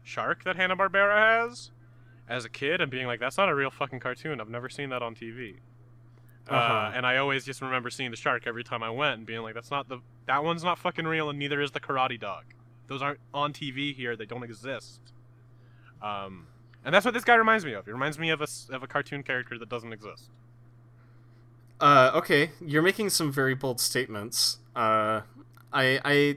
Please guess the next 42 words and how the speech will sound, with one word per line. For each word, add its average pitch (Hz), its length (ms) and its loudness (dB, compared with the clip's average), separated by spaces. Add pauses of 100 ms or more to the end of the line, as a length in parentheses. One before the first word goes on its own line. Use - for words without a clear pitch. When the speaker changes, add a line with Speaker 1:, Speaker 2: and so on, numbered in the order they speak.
(160)
Speaker 2:
you 147 120 0
know, 147 360 2 (920)
who 247 140 6
can 190 180 2
truly 123 300 0
say 113 240 4
what 101 180 -6
does 104 240 0
and 107 80 -8
doesn't 104 300 -4
exist 98 400 -2
in 107 60 -10
the 101 80 -8
realm 104 240 -8
of 104 80 -14
Hanna-Barbera? 101 840 -6 (340)
They 139 180 8
are 151 160 8
a 127 60 2
nebulous 123 640 2
corporation, 107 920 -4 (400)
which 135 280 -2
we 135 100 4
may 123 160 4
never 120 260 2
truly 113 360 0
know 104 160 -4
the 107 120 -4
depths 101 420 -2
of. 107 380 -6 (220)
Speaker 1:
I 294 80 0
mean, 359 200 -4
Scooby-Doo 131 760 -2
exists. 110 380 -10
We 143 80 -2
know 165 140 2
that. 110 300 0 (200)
Um, 127 460 0
also, 202 360 10
I 147 120 10
Speaker 2:
Uh-huh. 113 120 6
Speaker 1:
did, 254 380 0